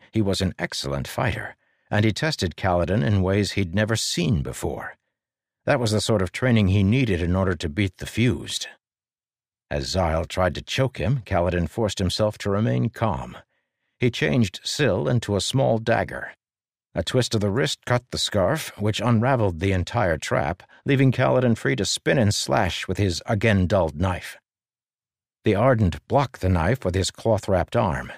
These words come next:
He immediately caught Kaladin's wrist with his other hand, so Kaladin dismissed Syl and summoned her again with his offhand, swinging to make Zael dodge back.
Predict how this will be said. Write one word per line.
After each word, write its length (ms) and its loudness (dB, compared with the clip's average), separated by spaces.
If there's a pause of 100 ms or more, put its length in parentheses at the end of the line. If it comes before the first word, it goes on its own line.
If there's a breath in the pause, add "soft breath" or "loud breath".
(240)
He 120 4
immediately 500 2
caught 320 -2
Kaladin's 480 2
wrist 300 -2
with 80 -6
his 160 0
other 200 2
hand, 400 -4
so 200 -4
Kaladin 420 0
dismissed 500 -2
Syl 400 -2 (260 loud breath)
and 160 0
summoned 320 4
her 140 2
again 380 2
with 100 0
his 180 0
offhand, 680 -2 (280 loud breath)
swinging 440 4
to 140 2
make 160 4
Zael 420 2
dodge 320 0
back. 500 -6